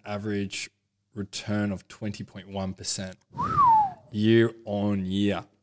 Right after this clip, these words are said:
This is how these guys were able to accumulate as much as they did. You know, uh, people ask, like, "Why is,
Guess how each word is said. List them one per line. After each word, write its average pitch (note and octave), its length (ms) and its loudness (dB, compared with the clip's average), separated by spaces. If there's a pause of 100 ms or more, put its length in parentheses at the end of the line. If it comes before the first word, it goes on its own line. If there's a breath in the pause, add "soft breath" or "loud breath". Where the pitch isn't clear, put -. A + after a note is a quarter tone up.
(800)
This B2 180 -4
is C3+ 140 -6
how A#2 240 -12
these A#2 160 -6
guys A2 260 -12
were A#2 140 -8
able A2+ 220 -10
to G2+ 200 -12 (220)
accumulate G2 260 -10
as F#2+ 100 -14
much G2 580 -8
as F#2+ 120 -12
they F2+ 140 -10
did. G#2 260 -6 (540 loud breath)
You C3+ 100 2
know, B2+ 260 6 (360)
uh, A2+ 600 0 (400)
people D3 240 2
ask, A#2 220 4
like, A#2 160 0 (480)
"Why A#2 220 0
is, A#2 160 -4